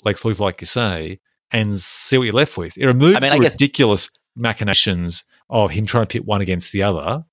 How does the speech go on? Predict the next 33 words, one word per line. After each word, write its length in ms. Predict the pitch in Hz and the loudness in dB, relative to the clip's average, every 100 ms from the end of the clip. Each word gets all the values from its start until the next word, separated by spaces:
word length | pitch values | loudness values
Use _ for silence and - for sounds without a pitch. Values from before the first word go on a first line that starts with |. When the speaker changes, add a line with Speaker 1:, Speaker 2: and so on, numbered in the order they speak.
| _ 120 | _ -6
Speaker 1:
which 160 | 117 | 0
is, 180 | 113 92 | 0 0
I 160 | 123 101 | -2 -2
think, 260 | 110 - | -4 -2
Speaker 2:
I, 100 | 156 - _ | -4 -6 _
Speaker 1:
fifty 380 | - - 156 135 | -10 -2 -2 0
percent 200 | 117 120 | 0 2
Speaker 2:
there's 20 | |
no 80 | 180 | 4
Speaker 1:
of 60 | 135 | 4
the 60 | |
Speaker 2:
real 100 | 120 | 4
Speaker 1:
problem. 160 | 98 110 | 2 0
Speaker 2:
ending, 240 | 104 90 | 0 0
I 60 | 92 | -2
suppose, 440 | - 95 95 92 | -4 -4 -2 -2
though, 220 | 98 95 101 _ _ _ _ _ - | -4 -6 -6 _ _ _ _ _ -2
because 340 | 127 123 120 | 0 2 2
you 80 | 170 | 4
need 200 | 131 - | 2 2
someone 340 | 110 107 107 | 0 0 -2
to 320 | 98 92 90 - _ - | -4 -6 -6 -10 _ -6
let 260 | 110 - | -2 0
loose 440 | 113 104 101 90 - _ - | 0 0 0 -2 -10 _ -2
old 340 | 101 95 90 _ _ - | 0 0 -2 _ _ -4
cave 280 | 113 95 | -2 -4
troll. 380 | - 101 101 - - | 0 2 2 0 0
Speaker 1:
I 100 | 156 | 2
guess 200 | 185 185 | 2 2
you 60 | |
could 140 | 196 120 | 0 2
say 400 | - 120 110 104 | 2 4 4 2
you'd 400 | 107 113 104 | 2 2 0